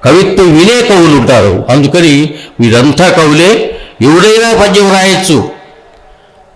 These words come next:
ఏ, ఆ శ్రీశ్రీ అంటాడే, "ఇది కవిత్వం అయితే నేను రాసేవాడని." అట్లా రాయమనే కదా మేము అడిగి, దానికి చంద చక్కర ఏం అక్కర్లేదు, పాట కంటే లయ కావాలి కదా.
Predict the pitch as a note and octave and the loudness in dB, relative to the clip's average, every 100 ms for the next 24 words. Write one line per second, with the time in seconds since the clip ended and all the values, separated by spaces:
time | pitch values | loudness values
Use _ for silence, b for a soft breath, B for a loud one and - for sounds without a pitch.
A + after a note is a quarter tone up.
0 | - F3+ F#3 G3 F3+ E3+ D#3+ A3 A3 G#3+ | -6 -2 0 0 2 0 0 0 2 2
1 | F#3 E3+ F3+ F3+ F3+ F3+ G3 G3+ F3+ F#3 | 2 2 2 2 2 0 2 0 0 0
2 | F3 F3+ G3 G3 F3+ F3 F3 D3+ D3 C3 | 0 0 0 2 2 2 2 2 2 2
3 | A2+ B B - G#2+ C3+ C#3 D#3 D#3+ D#3+ | 0 B B -4 -2 0 2 2 2 2
4 | D#3+ D#3 D3+ D3+ D3 D3 D3+ D3 D3 - | 0 0 -2 -2 0 0 -2 -2 -6 -12
5 | b b b A#2 C#3+ - D#3 - C#3+ C#3 | b b b -2 0 2 0 0 0 2
6 | D3+ D3+ D3 D3+ D3+ D#3 F3+ F#3 E3+ E3+ | 0 0 0 0 2 2 2 0 0 0
7 | D#3+ E3 C3 G#2 B B - D3+ F3+ G3+ | 0 0 0 -4 B B -2 0 2 0
8 | G3+ F3+ F#3 F3 F#3+ F#3+ F3+ F3 F3 E3+ | 0 0 0 0 0 0 0 0 0 0
9 | D#3 E3+ | 0 -2